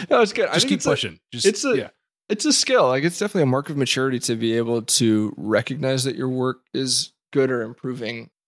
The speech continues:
Speaker 1: I think it's really important to, like, have the humility to recognize that you still, no matter how long you've been doing it or how good it is or how many likes you get or comments or whatever on a photo or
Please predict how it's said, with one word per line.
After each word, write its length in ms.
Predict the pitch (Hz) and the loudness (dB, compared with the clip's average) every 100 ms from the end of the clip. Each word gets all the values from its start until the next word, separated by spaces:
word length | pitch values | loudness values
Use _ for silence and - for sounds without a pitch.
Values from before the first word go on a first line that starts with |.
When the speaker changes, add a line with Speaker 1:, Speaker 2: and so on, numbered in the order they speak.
| - | -12
Speaker 1:
I 60 | 156 | -8
think 140 | 127 | -6
it's 120 | 127 | -8
really 320 | - 123 120 113 | -8 -4 -2 -2
important 380 | 127 127 107 | -6 -12 -12
to, 60 | 135 | -10
like, 120 | 127 | -8
have 160 | 123 120 | -6 -8
the 80 | 123 | -10
humility 480 | 113 113 123 58 | -8 -6 -6 -8
to 120 | - - | -10 -10
recognize 500 | - 58 - - - | -10 -12 -10 -10 -10
that 160 | - | -12
you 200 | 123 123 | -10 -10
still, 440 | 131 - 127 131 - | -8 -6 -6 -8 -10
no 140 | 127 113 | -6 -2
matter 220 | 110 123 | 0 0
how 160 | 113 | -2
long 160 | 113 117 | -6 -6
you've 180 | 120 147 | -8 -10
been 140 | 117 | -8
doing 280 | 120 110 120 | -4 -2 -2
it 160 | 123 - | -2 -4
or 120 | 76 - | -8 -6
how 120 | 113 117 | -6 -4
good 240 | - 131 | 0 0
it 120 | 127 | 0
is 380 | 123 127 123 - _ _ _ _ | -4 -4 -6 -8 _ _ _ _
or 280 | 120 113 117 _ - | -6 -4 -8 _ -8
how 160 | 123 | -6
many 560 | 135 135 135 131 127 127 | -4 -6 -4 -4 -4 -4
likes 720 | 101 110 127 135 131 131 - | -2 2 4 4 2 -2 -2
you 100 | 131 | -2
get 220 | 123 127 | 0 0
or 60 | 120 | 0
comments 440 | - 135 131 123 | -6 -8 -8 -8
or 80 | 123 | -4
whatever 340 | 135 131 127 123 | 0 0 0 -2
on 100 | 123 | -4
a 40 | |
photo 680 | - 135 127 127 123 120 113 | -4 0 2 2 2 0 -2
or 220 | 107 | -4